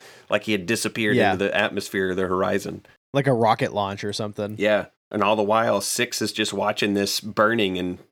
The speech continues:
Speaker 1: calling Koichi even more of a cheater. He would call to Koichi a cheater for doing his extra oomph thing, and now Koichi pulls this other move out of his back pocket, stunning everybody that's watching. Nobody knew that he could do this,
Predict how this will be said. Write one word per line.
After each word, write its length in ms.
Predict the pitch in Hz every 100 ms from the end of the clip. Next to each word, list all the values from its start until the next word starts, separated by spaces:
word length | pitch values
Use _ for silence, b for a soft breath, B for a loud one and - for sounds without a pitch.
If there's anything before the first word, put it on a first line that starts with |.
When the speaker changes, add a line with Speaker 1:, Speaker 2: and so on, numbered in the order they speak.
| _
Speaker 1:
calling 420 | - 104 101 95
Koichi 440 | 92 104 98 104 -
even 360 | 95 95 98
more 220 | 92 98 101
of 80 |
a 40 | 95
cheater. 360 | - 107 101
He 120 | 85 98
would 120 | 95
call 200 | 104 101
to 80 | 101
Koichi 440 | 101 101 101 101
a 40 |
cheater 280 | 92 110 104
for 160 | 98 95
doing 260 | 92 98 95
his 240 | 98 90
extra 260 | 107 - - -
oomph 220 | 117 -
thing, 340 | - 98 92
and 160 | 92 92 B B B
now 240 | 98 98
Koichi 380 | 107 107 107 -
pulls 220 | 98 113 104
this 200 | 104 -
other 240 | 123 139
move 260 | 107 101 95
out 180 | 95 92
of 60 |
his 120 | 92
back 300 | 87 92 -
pocket, 440 | - 90 - 98 - B B B B
stunning 460 | - - 131 123
everybody 460 | 107 139 131 98 95
that's 220 | 90 90
watching. 480 | 87 107 - 71 107 -
Nobody 420 | 92 107 151 95
knew 140 | 92 95
that 140 | 85 98
he 80 |
could 140 | 90 78
do 160 | 82
this, 320 | 69 78 -